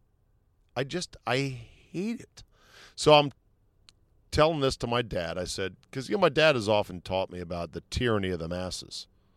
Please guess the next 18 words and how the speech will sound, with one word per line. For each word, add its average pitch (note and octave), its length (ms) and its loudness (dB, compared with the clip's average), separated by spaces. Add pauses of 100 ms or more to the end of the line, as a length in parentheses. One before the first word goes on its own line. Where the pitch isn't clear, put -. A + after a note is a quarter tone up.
(680)
And A2+ 540 2 (200)
I G#2+ 100 2
believe A2+ 460 2
my G#2 140 2
brother G2+ 320 2
Jim's F#2 640 -6 (920)
daughter, A#2 600 6 (580)
my F#2 260 -4
niece, G2 840 -6 (180)
Alyssa, F#2 560 -2
who's G#2 220 -4
going G2 400 -2
to G2 180 -6
the F#2 100 -6
University G3+ 640 10
of C#3+ 140 6
Southern F#3+ 380 6
California, D3 640 4